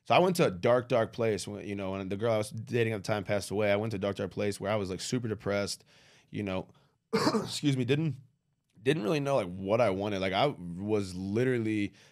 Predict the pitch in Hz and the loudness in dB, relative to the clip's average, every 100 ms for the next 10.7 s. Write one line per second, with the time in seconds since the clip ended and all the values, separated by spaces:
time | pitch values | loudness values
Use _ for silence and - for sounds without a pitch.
0 | - 113 107 - 107 101 98 98 - 98 | -2 0 0 -2 -4 -2 0 -2 -2 -4
1 | 95 90 87 _ _ _ _ _ _ _ | -4 -6 -8 _ _ _ _ _ _ _
2 | - 120 120 110 107 104 104 101 98 - | 0 0 2 0 0 2 2 0 -2 -4
3 | 98 107 104 101 101 95 92 92 117 110 | -6 -2 -2 -2 -6 -6 -8 -6 -4 -2
4 | 107 101 98 101 101 98 95 92 92 90 | 0 2 0 0 -2 -2 -4 -4 -4 -8
5 | _ _ _ _ 104 104 98 107 92 92 | _ _ _ _ -2 -2 0 -4 -4 -6
6 | 87 85 107 107 101 92 104 101 95 92 | -6 -2 2 2 2 0 -2 -2 -2 -4
7 | - 95 90 92 87 95 - 76 65 69 | -2 -2 -2 -6 -8 -10 -10 -10 -8 -8
8 | 55 - - - - 78 60 80 87 - | -8 -10 -14 -14 -8 -8 -8 -12 -10 -12
9 | - - 78 64 85 69 90 85 64 - | -12 -10 -10 -8 -10 -6 -4 -4 -6 -10
10 | 98 98 98 95 101 95 | -4 -2 -2 -4 -4 -4